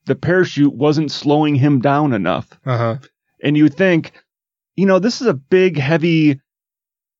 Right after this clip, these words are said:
Speaker 1: fucking hot water heater I'm strapped to and launching myself with,
Speaker 2: <laughs> Uh-huh.
Speaker 1: that I'd want multiple parachutes. Not just one,
Speaker 2: Uh-huh.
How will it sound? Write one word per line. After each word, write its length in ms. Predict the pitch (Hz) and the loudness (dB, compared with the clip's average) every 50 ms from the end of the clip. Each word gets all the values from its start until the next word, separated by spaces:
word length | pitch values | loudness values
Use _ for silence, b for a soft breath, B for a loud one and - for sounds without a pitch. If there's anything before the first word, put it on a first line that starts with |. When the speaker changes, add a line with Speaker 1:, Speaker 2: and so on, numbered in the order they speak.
| _ _ _ _ _ _ - | _ _ _ _ _ _ -6
Speaker 1:
fucking 360 | 202 196 - - 165 147 139 | -6 -4 -2 0 0 0 0
hot 300 | 131 131 160 175 - 139 | 0 0 -2 -2 -2 -2
water 280 | 123 143 156 165 160 143 | 0 0 0 0 0 -2
heater 360 | - 127 139 120 123 117 127 | -2 -2 -2 -2 0 -2 -2
I'm 260 | 127 120 117 107 104 - | -2 -2 -4 -6 -8 -12
strapped 580 | - - - - 160 147 131 139 147 147 _ - | -18 -16 -12 -6 -4 -2 -2 -2 -2 -4 _ -8
to 220 | - 139 123 120 | -6 -6 -4 -2
and 160 | 117 - 120 | -2 -2 -2
launching 420 | 120 127 139 151 160 147 156 135 135 | 0 0 0 0 0 0 -2 -2 -2
myself 540 | 120 98 104 - - 127 120 117 117 - - | -2 -2 -2 -4 -2 -2 -2 -2 -2 -4 -4
with, 320 | 113 104 104 127 - - | -2 -2 -2 -2 -4 -8
Speaker 2:
<laughs> 720 | - - - 104 117 - _ _ - - - - - _ - | -14 -14 -12 -14 -14 -14 _ _ -20 -20 -20 -20 -20 _ -6
Uh-huh. 340 | - 135 147 135 131 151 165 - - _ _ _ - | -2 -2 0 0 0 -2 -4 -8 -12 _ _ _ -2
Speaker 1:
that 160 | 147 220 208 | 0 2 4
I'd 120 | 202 214 208 | 4 4 2
want 220 | 196 220 214 180 | 2 2 0 0
multiple 460 | 165 156 156 160 175 170 147 135 131 - | 0 0 2 2 0 0 -2 -4 -4 -2
parachutes. 680 | - 131 110 104 110 - - 92 65 - - - - - _ _ _ _ _ _ _ _ | -2 -2 -2 -2 -2 -4 -6 -6 -6 -8 -10 -16 -18 -20 _ _ _ _ _ _ _ _
Not 140 | - 294 277 | -4 -4 -4
just 160 | - 233 - | -4 -4 -4
one, 400 | 139 127 120 120 120 120 127 123 - | -2 0 0 0 0 0 -2 -4 -6
Speaker 2:
Uh-huh. 320 | 135 123 123 117 113 117 | -4 -4 -2 -2 -4 -6